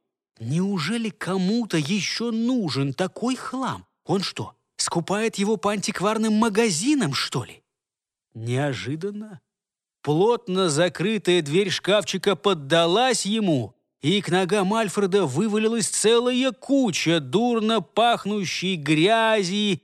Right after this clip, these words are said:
и пыли, среди которой лежали какие-то экзотические фигурки и талисманы. "А, черт!" — завалился с колен парень и впечатался рукой в этот мусор.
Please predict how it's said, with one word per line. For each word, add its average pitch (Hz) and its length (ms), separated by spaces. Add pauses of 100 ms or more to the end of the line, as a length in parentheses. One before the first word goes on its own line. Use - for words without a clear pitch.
(140)
и 185 200
пыли, 220 560
среди 175 340
которой 180 380
лежали 175 400
какие-то 170 420
экзотические 156 680
фигурки 165 680
и 180 60
талисманы. 185 800 (200)
"А, 233 580
черт!" — 220 920
завалился 170 560
с - 80
колен 170 340
парень 202 340
и 185 40
впечатался 190 880
рукой 196 320
в 151 80
этот 170 160
мусор. 175 360